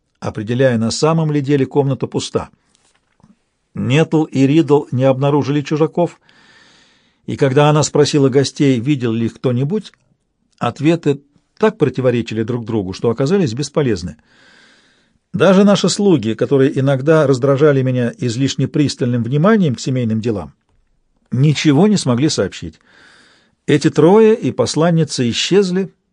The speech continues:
как будто никогда и не навещали нас. Ближе к рассвету, когда наши гости, насытившись едой и музыкой,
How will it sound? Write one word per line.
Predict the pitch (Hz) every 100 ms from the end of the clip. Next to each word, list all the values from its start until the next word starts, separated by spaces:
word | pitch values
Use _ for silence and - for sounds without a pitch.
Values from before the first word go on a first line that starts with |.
| _ _ _ _
как | - 113
будто | 117 185 165
никогда | 139 127 113 135 165
и | 127
не | 135
навещали | 131 123 - 98 85
нас. | 80 - - _ _ _ _ _ _ _ _ _ _ _ _ _ _ _ _ _ _ _ _ _ _ _ _
Ближе | 120 160 190 190
к |
рассвету, | 165 143 143 180 175 135
когда | - 117 123
наши | 131 135 127
гости, | 123 117 -
насытившись | 113 110 139 127 - 110 -
едой | 113 113 117 117
и | 117
музыкой, | 131 127 117 117 98